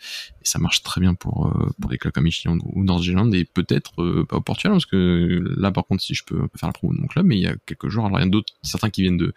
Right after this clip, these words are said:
de Guinée-Bissau, hein, certes, bah, Roger, hein, je pense que pas mal de gens le connaissent maintenant, il sera peut-être dans le classement l'année prochaine, mais un Roger,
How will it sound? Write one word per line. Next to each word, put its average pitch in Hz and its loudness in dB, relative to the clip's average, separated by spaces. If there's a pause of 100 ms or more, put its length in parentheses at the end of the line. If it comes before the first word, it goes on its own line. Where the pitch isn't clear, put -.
(280)
de 90 2
Guinée-Bissau, 90 2
hein, 151 0
certes, - -2
bah, 92 -4
Roger, 85 0
hein, 92 -2
je - -12
pense - -16
que - -20
pas - -10
mal - -4
de 87 -4
gens - -4
le - -10
connaissent - 0
maintenant, - -2
il - -12
sera - -20
peut-être - -6
dans - 2
le - -2
classement - -2
l'année - 0
prochaine, - -2 (400)
mais 82 0
un 80 2
Roger, 80 2